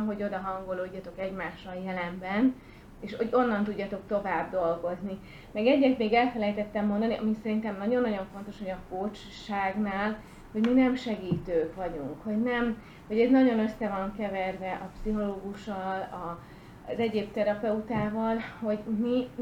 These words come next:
ö, mint coachok ne segítsünk, ne az legyen a szándékunk, hogy segítsél, hanem az, hogy támogasd az embert, akivel dolgozom.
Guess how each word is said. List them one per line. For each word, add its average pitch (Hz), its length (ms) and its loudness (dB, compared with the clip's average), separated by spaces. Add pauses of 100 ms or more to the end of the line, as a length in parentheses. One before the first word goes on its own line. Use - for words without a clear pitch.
(120)
ö, 208 140 0
mint 202 340 0
coachok 220 460 -4
ne 233 180 -2 (100)
segítsünk, 196 720 -6
ne 262 100 2
az 226 120 0
legyen 185 220 -8
a 185 120 -6 (120)
szándékunk, 190 720 -4
hogy 180 140 -12 (100)
segítsél, 185 580 -4 (440)
hanem 196 260 -4
az, 208 200 -2
hogy 208 120 -6 (100)
támogasd 185 720 -2 (140)
az 196 180 -10
embert, 180 320 -6 (160)
akivel 175 300 -6
dolgozom. 185 560 -4